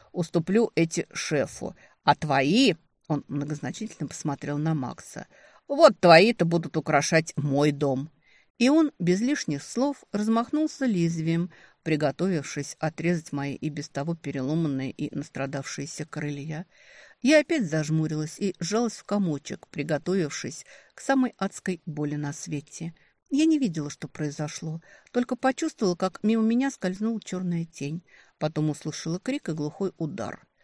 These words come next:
Так и сидела, не шевелясь, потому что этот, полный страданий и ужаса крик, до сих пор отзывался у меня в голове. Но через некоторое время знакомый голос позвал меня. «Килл, Килл, всё хорошо, открой глаза».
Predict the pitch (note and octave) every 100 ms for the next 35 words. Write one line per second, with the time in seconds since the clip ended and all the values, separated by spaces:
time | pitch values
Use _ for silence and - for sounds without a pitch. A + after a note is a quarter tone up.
0 | _ - C#4+ D4 - A#3+ E3 D3+ D#3 D#3
1 | - D#3 D#3 D3+ D#3 - - - _ _
2 | - E3 - D3+ - G#3 - B2+ - _
3 | _ _ F3 D#3 D3 - - D#3 D3+ E3+
4 | D3+ C3+ - D#3+ - E3 D#3 C3+ - -
5 | - G#3+ - - _ _ A3 B3 C4+ -
6 | E3+ C#3+ D#3+ D3 C#3+ - - C#3 C3+ -
7 | D3 C#3+ C#3 C#3 D3+ - _ _ _ A3
8 | A#3 A#3+ A#3 B3+ B3 - B3 B3 C#4+ C4
9 | G3 F#3+ - A#3+ A3+ A3 A#3+ - D#3 D#3
10 | D3+ D#3 D#3+ D#3+ D#3 D#3+ - _ _ _
11 | _ D3 B2 F2+ - _ _ _ _ -
12 | D3+ G2+ - D3 D3 - D#3+ F3 - C3+
13 | - D#3 - A3 D3+ C#3+ E3 D3 -